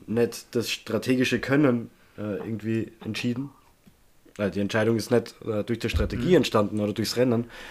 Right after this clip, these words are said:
Speaker 1: sondern einfach von der Rennleitung. Und das ist so traurig. Einfach letzte Runde, Safety Car, einige überrundete Autos zwischen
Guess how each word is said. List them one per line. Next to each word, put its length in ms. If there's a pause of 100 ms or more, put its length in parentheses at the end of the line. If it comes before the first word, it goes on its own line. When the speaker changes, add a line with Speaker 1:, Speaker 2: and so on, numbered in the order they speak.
(340)
Speaker 1:
sondern 340
einfach 260
von 160
der 140
Rennleitung. 640 (320)
Und 220
das 200
ist 180
so 120
traurig. 460
Einfach 260
letzte 420
Runde, 300
Safety 460
Car, 320 (380)
einige 280
überrundete 480
Autos 320
zwischen 420